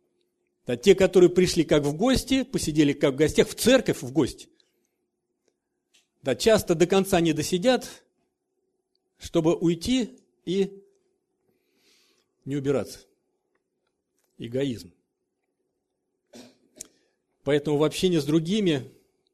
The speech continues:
мы и желаем, чтобы больше говорили о чьих нуждах. Да. Под-, подумайте, когда мы с кем-то общаемся,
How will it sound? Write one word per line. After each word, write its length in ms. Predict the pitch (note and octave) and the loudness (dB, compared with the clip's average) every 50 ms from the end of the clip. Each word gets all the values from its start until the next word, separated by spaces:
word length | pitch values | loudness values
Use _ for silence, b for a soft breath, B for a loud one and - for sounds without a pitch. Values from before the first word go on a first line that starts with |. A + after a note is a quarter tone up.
| _ _ _ _ _ _ _ _ _ _ _ _ _ _ _ - - _ _ _ _ | _ _ _ _ _ _ _ _ _ _ _ _ _ _ _ -20 -20 _ _ _ _
мы 200 | C3+ C#3 D#3+ E3 | -8 -4 -2 -2
и 160 | E3 - D#3 | -2 -2 -4
желаем, 500 | C#3 C3+ D#3+ D#3+ F#3 G#3+ G#3 F#3 C#3 - | -2 0 0 0 0 0 0 0 -2 -2
чтобы 260 | - - C3+ B2+ C3 | -4 -6 -4 -4 -2
больше 340 | C3 C3 D#3+ E3+ - - C#3 | -2 0 0 0 0 -2 -6
говорили 360 | C3 C#3 D3 D#3 E3 D#3+ D3 | -4 -2 0 0 0 2 0
о 60 | D3 D3+ | 0 -2
чьих 280 | - - G#3 - - | -2 -6 -8 -8 -8
нуждах. 380 | C3 A2 F#2+ E2+ - _ _ _ _ _ _ _ _ _ _ _ _ _ _ _ _ _ _ _ _ _ _ _ _ | -12 -12 -12 -14 -18 _ _ _ _ _ _ _ _ _ _ _ _ _ _ _ _ _ _ _ _ _ _ _ _
Да. 160 | - A#2 G#2 - _ _ _ _ _ _ _ _ _ _ _ _ _ _ _ _ _ _ _ _ _ _ | -16 -16 -16 -16 _ _ _ _ _ _ _ _ _ _ _ _ _ _ _ _ _ _ _ _ _ _
Под-, 220 | - C3 C3 - - | -8 -8 -8 -6 -4
подумайте, 440 | D3+ D#3 E3 E3 B2+ A2 G2 - - | -4 -2 0 -2 -2 -2 -6 -8 -6
когда 320 | - C#3 C#3+ C#3+ F#3 F#3 | -6 -6 -2 0 0 0
мы 220 | F#3+ G#3 G#3+ D3 | 4 4 4 2
с 100 | - - | 2 0
кем-то 300 | - - D#3 B2+ - C#3 | -4 -4 -4 -2 -2 -4
общаемся, 520 | C#3 - - - A2+ F#2+ F2+ - - - | -4 -4 -4 -6 -6 -6 -8 -12 -14 -16